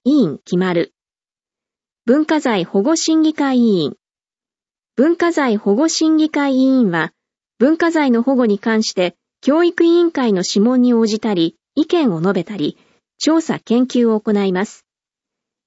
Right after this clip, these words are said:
任期は四月一日から平成三十一年三月三十一日までです。お問い合わせは文化スポーツ課です。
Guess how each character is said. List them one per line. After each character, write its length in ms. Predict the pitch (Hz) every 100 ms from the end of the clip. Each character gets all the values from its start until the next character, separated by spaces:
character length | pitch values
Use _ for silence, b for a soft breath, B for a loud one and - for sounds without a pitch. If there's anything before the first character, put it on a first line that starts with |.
| _
任 200 | 262 302
期 120 | 269 214
は 200 | 196 - b
四 180 | - 202
月 240 | 294 339 - 302
一 100 | 302
日 240 | 302 302
か 160 | - 233
ら 240 | 196 185 -
平 220 | - 254
成 220 | 269 262 247
三 260 | 277 262
十 160 | 208 202
一 220 | 190 214
年 200 | 185 160
三 300 | - 311 330
月 220 | 247 214
三 280 | - 277 285
十 180 | 226 180
一 200 | 160 269
日 240 | 285 285
ま 140 | 269 180
で 100 | 156
で 140 | 165
す。 180 | - _ _ _ _ _ _ _ _ _
お 80 | -
問 200 | - 320
い 60 | 294
合 60 |
わ 80 | 277
せ 100 | 269
は 160 | 240 220
文 240 | 196 262
化 160 | 311 285
ス 100 | -
ポ 140 | 247
ー 60 | 220
ツ 120 | -
課 140 | 214
で 140 | 185 202
す。 200 | -